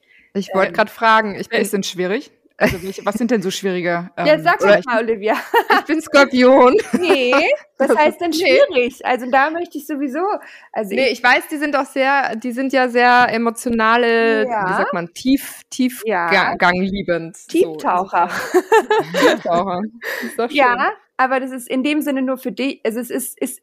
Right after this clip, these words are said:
Speaker 2: kann für dich anstrengend sein, auch für andere natürlich, weil es ist so diese, diese tiefe Suche nach Wahrheit, die irgendwie nie befriedigt werden kann, so.
Speaker 1: Ja.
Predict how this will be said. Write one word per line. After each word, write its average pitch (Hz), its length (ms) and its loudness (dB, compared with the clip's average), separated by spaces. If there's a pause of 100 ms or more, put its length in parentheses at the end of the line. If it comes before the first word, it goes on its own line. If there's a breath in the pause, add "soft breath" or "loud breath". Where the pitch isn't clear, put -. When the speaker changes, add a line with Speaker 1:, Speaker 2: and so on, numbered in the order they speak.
(160)
Speaker 2:
kann 320 240 -2
für 311 140 -8
dich 320 400 0
anstrengend 269 600 -2
sein, 202 180 -2
auch 233 160 0
für - 180 -4
andere 285 400 0
natürlich, 202 480 -6
weil 208 160 0
es 202 120 -10
ist 220 60 -16
so 214 60 -10
diese, 202 320 -4 (560 loud breath)
diese 247 260 0
tiefe 277 300 -4
Suche 262 320 -6
nach 220 220 -6
Wahrheit, 269 580 0
die 254 140 -8
irgendwie 240 300 -6
nie 254 120 -4
befriedigt 240 640 -8
werden 180 300 -4
kann, 160 360 -14
so. - 360 -10
Speaker 1:
Ja. 202 300 4